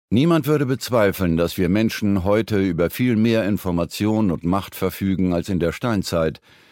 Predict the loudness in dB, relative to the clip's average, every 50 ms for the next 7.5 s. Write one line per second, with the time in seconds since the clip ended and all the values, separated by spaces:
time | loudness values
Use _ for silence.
0 | -20 -20 _ _ _ -4 -2 -2 -2 -2 -2 -2 -4 -6 -6 -8 -4 -2 0 2
1 | 2 0 -2 -2 0 0 2 2 0 -2 -4 -4 0 0 0 0 0 -2 -2 0
2 | 0 0 0 -2 -4 -10 -20 -20 -20 -20 -20 -20 -16 _ -2 0 0 0 2 2
3 | 2 2 2 2 0 0 0 0 0 -2 -6 -8 -4 -2 0 0 0 0 0 0
4 | 0 0 0 0 0 0 0 2 2 2 2 2 2 2 2 2 2 2 2 2
5 | 2 2 2 2 2 0 0 0 2 2 2 0 0 0 0 0 0 0 0 0
6 | 0 0 0 0 0 -2 -2 -2 0 0 0 -2 -2 -2 -2 -2 -4 -8 -10 -10
7 | -12 -14 -16 -12 -10 -8 -8 -8 -10 -16